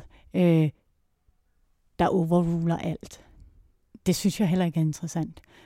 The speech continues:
Men at vi kan lave en undersøgelse, som inspirerer til dialog, inspirerer til, at, at, at,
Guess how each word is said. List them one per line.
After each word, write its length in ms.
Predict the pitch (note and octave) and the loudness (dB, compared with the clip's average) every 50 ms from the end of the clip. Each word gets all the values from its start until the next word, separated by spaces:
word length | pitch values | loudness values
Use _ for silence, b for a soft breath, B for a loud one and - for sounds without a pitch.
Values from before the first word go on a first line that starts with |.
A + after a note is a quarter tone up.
| b _ | b _
Men 200 | - F3 E3 E3+ - | 2 2 2 2 2
at 200 | G3 F3+ D#3+ D3 | 0 -2 -2 -2
vi 200 | D#3 C#3 B2 - _ - | -4 -6 -6 -8 _ -8
kan 120 | - D3+ | -6 -4
lave 140 | D3 D3 D3 | -4 -2 -4
en 100 | C#3+ - - | -4 -4 0
undersøgelse, 760 | G3+ G#3+ A3+ A#3 B3 A#3+ - F#3+ F3 D3 D#3 D3+ - - D#3 | 2 4 6 6 4 2 0 -2 -2 -2 -4 -6 -8 -8 -8
som 240 | - - E3+ D#3+ - _ | -4 -2 -4 -4 -2 _
inspirerer 720 | - A3 F#3+ - - - F3 D3 C#3+ F3 B3+ C#4 - F#3 | 2 2 2 2 0 -2 -4 -2 0 0 0 2 0 -2
til 360 | E3+ - - - G3 F#3+ G3+ b b b b b b b _ _ _ _ _ _ _ _ _ _ _ _ _ _ _ _ _ _ _ _ _ _ _ _ _ _ _ _ _ _ _ _ _ _ _ _ _ - | -4 -4 -2 -2 -2 -2 -2 b b b b b b b _ _ _ _ _ _ _ _ _ _ _ _ _ _ _ _ _ _ _ _ _ _ _ _ _ _ _ _ _ _ _ _ _ _ _ _ _ -4
dialog, 460 | F3+ F3 D#3+ D3 D3+ G#3 - b b b b b b b _ _ _ - | -2 -2 0 0 -2 -4 -4 b b b b b b b _ _ _ -4
inspirerer 560 | F#3+ F3+ F3 - - F#3 E3+ F#3+ F3+ - F#3 | -2 -2 -2 -4 -6 -6 -4 -4 -4 -4 -6
til, 320 | F3+ - - G3 F#3 F#3+ - - | -6 -4 -2 -2 -2 -2 -2 -4
at, 200 | F3+ E3+ - B B B B B B B B B B B B B B B B B B B _ | -4 -4 -6 B B B B B B B B B B B B B B B B B B B _
at, 280 | - A#3 A3 G3+ G3 - - | 2 4 6 6 6 6 6
at, 180 | A#3 A3 G3 | 6 4 4